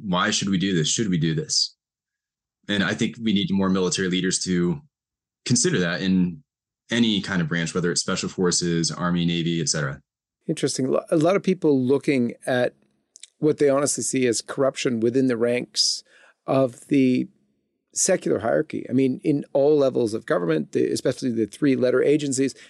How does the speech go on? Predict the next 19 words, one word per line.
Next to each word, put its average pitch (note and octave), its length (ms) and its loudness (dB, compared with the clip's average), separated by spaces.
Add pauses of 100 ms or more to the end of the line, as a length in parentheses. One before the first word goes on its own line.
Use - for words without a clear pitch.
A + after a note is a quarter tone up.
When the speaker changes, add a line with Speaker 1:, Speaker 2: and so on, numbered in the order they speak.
(640)
Speaker 2:
also F#3+ 260 4
in - 20 4
the G#3 60 2
military. G3+ 440 2
I A2 100 0
just, C3 320 -2 (340)
just C#3+ 220 0
spoke - 260 0
recently C#3 300 0
with B2 220 -2
a C3+ 40 0
Marine D3+ 480 2 (360)
who D3 280 2
was C3+ 240 0
in D3+ 80 2
a D3 60 0
similar A#3+ 280 2
situation, - 640 -4
actually D3+ 420 2